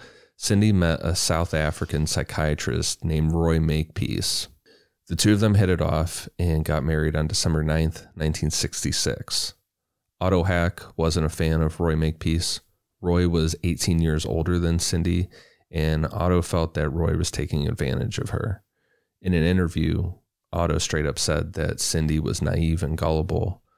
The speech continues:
Cindy was kind to everyone and was a really helpful person, but sometimes to a fault.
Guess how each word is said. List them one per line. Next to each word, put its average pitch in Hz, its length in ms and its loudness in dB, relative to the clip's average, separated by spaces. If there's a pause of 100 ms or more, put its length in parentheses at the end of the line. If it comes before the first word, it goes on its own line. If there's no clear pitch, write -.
(300)
Cindy 87 400 0
was 78 180 -2
kind 80 340 -2
to - 120 -4
everyone 82 600 0
and 82 240 2
was 80 160 0
a 80 40 0
really 82 300 0
helpful - 400 -6
person, 87 520 -2
but 80 120 -2
sometimes 85 480 -2
to - 160 -4
a 55 60 -2
fault. - 400 -6